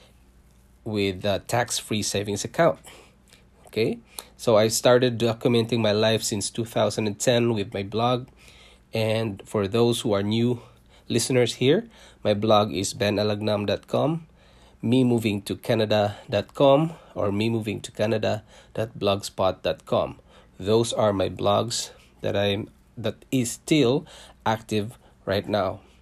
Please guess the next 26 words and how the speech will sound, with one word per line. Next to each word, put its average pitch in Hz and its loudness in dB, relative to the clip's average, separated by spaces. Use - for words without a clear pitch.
So 110 2
I 117 0
vlog 120 2
in 107 -2
TikTok, 151 0
I 101 -2
have 117 0
a - -2
YouTube 135 2
channel, 127 2
I 110 0
blo-, 110 0
vlog 120 4
with 107 -2
my 101 -2
kids' 117 -2
Facebook 110 -4
pages, 123 0
and 104 0
now 117 6
I'm 104 -2
doing 117 0
a 113 -6
podcast 151 0
every 107 -2
day 104 0